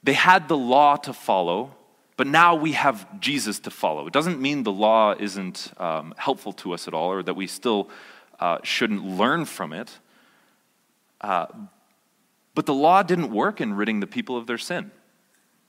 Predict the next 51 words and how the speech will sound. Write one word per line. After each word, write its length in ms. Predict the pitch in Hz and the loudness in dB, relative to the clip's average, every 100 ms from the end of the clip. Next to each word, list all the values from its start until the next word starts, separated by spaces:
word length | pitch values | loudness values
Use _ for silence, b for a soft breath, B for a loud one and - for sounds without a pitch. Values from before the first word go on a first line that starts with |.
| _ _ _ | _ _ _
Following 580 | - 151 175 202 180 135 | 0 4 6 4 0 -2
the 80 | |
rules 560 | 101 120 170 120 92 - | 0 2 2 0 -2 -6
didn't. 360 | - 87 76 - _ B B B | -6 -6 -8 -18 _ B B B
So, 140 | 151 | 2
okay, 240 | 156 143 104 B B B B - | 4 4 0 B B B B 0
you're 100 | 135 | 0
with 160 | 160 | 0
me 60 | 151 | -2
so 200 | - 135 | -2 0
far, 220 | 95 64 - _ _ _ _ | 0 -4 -10 _ _ _ _
for 40 | |
the 60 | 110 | -4
most 220 | 104 - | -4 -4
part. 180 | 80 69 _ _ B B B B B _ _ _ _ _ _ _ _ - | -8 -8 _ _ B B B B B _ _ _ _ _ _ _ _ 0
Uh, 260 | 127 113 143 | 0 2 0
here's 260 | 139 208 196 | 4 4 4
what 80 | |
I'm 80 | 214 | 2
trying 200 | - 175 | 4 2
to 60 | 135 | 4
get 180 | 113 95 | 4 2
at. 340 | 76 - - | 0 -6 -8
So, 420 | - 160 151 131 - | 2 4 4 0 -4
if 160 | 151 | -2
the 80 | 147 | 0
law 360 | 123 143 208 220 | 2 6 6 6
was 160 | 151 | 0
so 400 | - - - 220 | -2 0 4 4
difficult 720 | 185 143 151 131 - 98 113 - | 2 -2 -2 -2 -2 -2 -4 -14
that 580 | 107 107 104 104 - - - _ _ | -4 2 2 2 -4 -16 -20 _ _
the 160 | 123 143 | -4 2
Israelites, 520 | 170 156 160 123 101 | 2 4 4 2 2
time 320 | - 180 208 | 0 0 2
and 80 | 208 | -2
time 260 | - 160 131 | 0 2 2
again, 300 | 113 107 101 | 0 0 -2
could 280 | - 185 165 | 0 0 2
not 320 | 147 143 135 | 2 2 0
live 220 | 123 127 | 0 2
up 140 | 135 | 0
to 80 | - | -2
the 60 | 104 | -6
standard 420 | - 120 120 113 | -4 0 0 0
of 80 | 98 | 0
what 160 | 110 | -2
God 200 | 107 104 | 2 2
was 120 | 95 - | 2 -4
calling 400 | - 160 160 113 | 0 0 0 -4
them 160 | 87 | -8
to, 320 | - 82 85 | -10 -8 -8